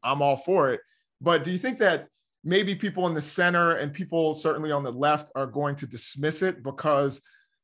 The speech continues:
they're like, "This is another attempt at, you know, throwing something against the wall and hoping it sticks"?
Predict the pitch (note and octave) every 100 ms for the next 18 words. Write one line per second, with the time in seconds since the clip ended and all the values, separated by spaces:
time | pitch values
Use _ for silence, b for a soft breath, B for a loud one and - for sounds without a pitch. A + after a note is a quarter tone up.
0 | - A#2+ D3+ D3+ C#3+ - - C3+ B2+ E3+
1 | F3 C#3 D3 C#3+ D3+ D#3 D#3 D3 C#3+ C#3+
2 | D#3 D3+ D3 - _ _ _ _ - C#3
3 | C3+ D3 D3 B2+ D#3+ E3 D3+ D3+ D3+ D#3
4 | D3 C#3 D3 C#3+ C3+ A#2+ C3+ C3+ C3+ B2
5 | A#2+ C3 D#3 D3 A#2+ - - E3+ - -